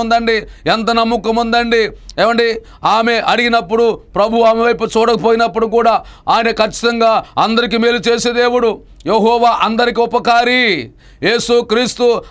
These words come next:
అందరికి మేలు చేసేవాడు, కొందరికి కాదండి అందరికి మేలు చేసేవాడు. అయితే ఎందుకు అక్కడ కార్యం జరగలేదంటే ఆమె విశ్వాసాన్ని పరీక్షిస్తున్నాడు. ఆమె విశ్వాసాన్ని దేవుడు పరీక్షిస్తా ఉన్నప్పుడు అయినను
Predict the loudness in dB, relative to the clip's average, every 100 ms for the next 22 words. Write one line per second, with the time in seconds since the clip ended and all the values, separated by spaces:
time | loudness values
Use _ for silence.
0 | -2 0 0 0 0 0 0 0 -2 0
1 | 0 2 2 2 0 -2 -2 0 0 0
2 | 2 2 2 2 0 -2 -6 -4 0 0
3 | 0 0 0 0 0 -2 0 2 2 2
4 | 0 -2 -6 -2 -2 0 0 0 0 -2
5 | -2 0 2 0 -4 -4 -2 2 2 2
6 | 0 0 2 2 2 2 2 2 2 0
7 | 0 0 0 -4 -4 -2 0 0 0 0
8 | 0 2 0 0 0 -2 0 -4 -2 -2
9 | 0 2 4 2 2 -4 -12 -20 -20 -20
10 | _ -14 -2 0 2 0 2 2 0 2
11 | 0 0 2 2 2 2 0 0 -4 -2
12 | -2 0 -2 -2 -2 -2 -4 -12 -2 0
13 | 0 0